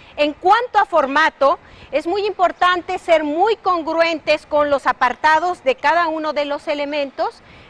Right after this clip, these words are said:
revisar muy bien nuestra redacción y la ortografía, el formato que se solicita en esa revista, si es apa o si es otro tipo de formato, para, para respetar lo que ellos están solicitando.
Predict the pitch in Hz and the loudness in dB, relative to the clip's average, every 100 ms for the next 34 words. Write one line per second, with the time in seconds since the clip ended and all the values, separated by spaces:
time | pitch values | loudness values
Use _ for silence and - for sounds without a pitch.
0 | - 269 302 294 285 - 339 392 554 453 | -8 0 2 2 -2 -2 0 2 0 -4
1 | - 269 339 370 330 349 330 302 349 427 | -10 -6 -4 -2 -2 -4 -2 -2 0 -2
2 | - 339 294 320 311 - 277 262 277 294 | 0 0 2 2 0 -4 -4 -2 -2 -4
3 | 285 302 320 330 - 285 254 247 - 285 | -8 0 2 2 0 -2 0 -2 -4 -4
4 | 277 359 - - - 247 247 262 254 277 | -4 -4 -10 -20 -6 -6 -2 0 0 2
5 | 381 453 370 285 262 254 320 254 247 - | 0 0 -4 -8 -8 -6 -4 -4 -6 -6
6 | 370 302 247 240 285 349 311 277 277 269 | -6 -2 -2 0 -2 -2 -2 -2 -4 -6
7 | - 302 - 240 233 - 262 269 - 294 | 0 0 0 -4 -2 0 2 2 2 0
8 | 294 - - 247 233 262 269 277 - - | 0 -8 -8 -6 -6 -4 -2 -2 -6 -20
9 | _ - 285 311 311 311 311 302 285 277 | _ -6 -2 -2 -2 -8 -6 0 0 0
10 | 285 285 294 294 339 - 269 240 - _ | -4 -2 -4 -2 -4 -2 0 0 -4 _
11 | 262 262 302 247 269 247 269 247 302 381 | 0 2 0 -2 -6 -6 -6 -2 0 0
12 | - - - 269 269 285 302 285 233 254 | -2 -20 -6 -2 0 -2 -6 -10 -8 -8
13 | 233 233 214 233 - 196 170 160 | -6 -10 -10 -12 -8 -8 -8 -16